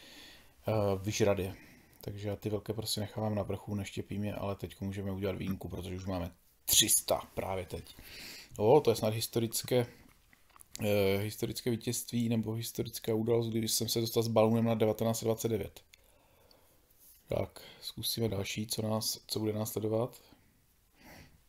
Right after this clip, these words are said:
Lola a Satan. Hmm. Lola, Satan a Lulan. <laughs> Tak, tady rozštěpíme zase Balloona. Tak pojď. A vidíte hlavně, jak pomalu nabíhá ten skill bar.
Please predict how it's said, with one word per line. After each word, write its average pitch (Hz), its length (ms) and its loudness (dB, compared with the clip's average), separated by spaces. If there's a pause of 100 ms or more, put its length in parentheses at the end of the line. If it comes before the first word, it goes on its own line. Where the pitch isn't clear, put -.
(1200)
Lola 139 540 6
a 147 60 0
Satan. - 600 -2
Hmm. 117 500 -2 (1120)
Lola, 113 240 6
Satan 131 320 -2
a 135 60 -2
Lulan. 110 380 0 (380)
<laughs> - 380 4 (1700)
Tak, 98 320 -6
tady 107 260 0
rozštěpíme 120 520 0
zase 123 260 2
Balloona. 104 680 0 (120)
Tak - 220 -14
pojď. - 380 -6 (240)
A 110 40 2
vidíte 113 420 4
hlavně, 117 240 6
jak 113 240 0
pomalu 120 440 6
nabíhá 117 440 2
ten 120 140 2
skill - 260 0
bar. 101 220 2